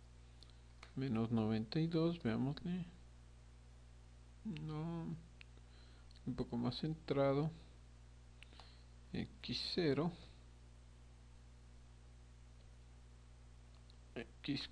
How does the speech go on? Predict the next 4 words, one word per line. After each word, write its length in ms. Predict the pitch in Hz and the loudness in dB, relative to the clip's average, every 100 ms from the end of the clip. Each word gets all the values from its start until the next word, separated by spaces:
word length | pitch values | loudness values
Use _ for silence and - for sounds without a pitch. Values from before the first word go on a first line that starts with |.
| - | 2
cuarenta. 760 | - - - 135 - - 127 - - - - - - - - - - - - - - - - - - - - - - - - - - - | 6 6 4 -2 -4 -2 -2 -2 -14 -16 -16 -16 -16 -16 -16 -16 -16 -16 -16 -16 -16 -16 -16 -16 -16 -16 -16 -16 -16 -16 -16 -16 -14 -6
Me 100 | 107 - | -4 0
fui 120 | - | 4
mucho. 540 | 123 143 123 - 170 | 6 6 4 2 0